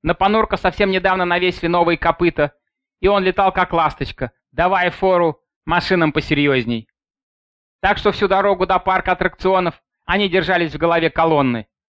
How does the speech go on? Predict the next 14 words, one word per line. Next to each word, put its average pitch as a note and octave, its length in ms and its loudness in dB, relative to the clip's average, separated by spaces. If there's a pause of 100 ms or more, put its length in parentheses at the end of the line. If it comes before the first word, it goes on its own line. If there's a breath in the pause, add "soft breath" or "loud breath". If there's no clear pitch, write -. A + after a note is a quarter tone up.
(140)
что F#3+ 180 0
приводило F#3 500 2
Диану E3 480 -2
в D#3+ 80 -8
неописуемый D#3+ 600 0
восторг. C3 540 -2 (360)
Она G3 240 0
с - 80 -2
удовольствием F#3+ 760 0 (320)
корчила F#3+ 420 0
рожицы F3 600 -2 (240)
оставленным F3+ 560 0
позади E3+ 320 2
попутчикам C#3 800 -2